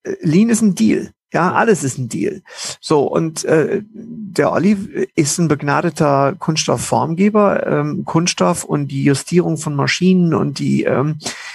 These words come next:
die, die, die, das Zusammenbringen von Parametern ist sein absolutes, seine absolute Leidenschaft. Und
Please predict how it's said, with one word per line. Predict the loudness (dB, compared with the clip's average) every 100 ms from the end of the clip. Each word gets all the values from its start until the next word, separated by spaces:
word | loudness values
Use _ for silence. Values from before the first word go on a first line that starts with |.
| -18 -4
die, | -2 -2
die, | 0 -2 -2
die, | -4 -4
das | -2 -2 0
Zusammenbringen | 0 0 2 2 2 0
von | -2 0
Parametern | 0 0 0 0 2 0 -2
ist | -2
sein | -2
absolutes, | 0 -2 -4 -6 -4 -4 -4 -6
seine | -2 -2
absolute | -2 -4 -2
Leidenschaft. | 0 2 0 -2 -2 -2 -4 -2
Und | 0 0 -2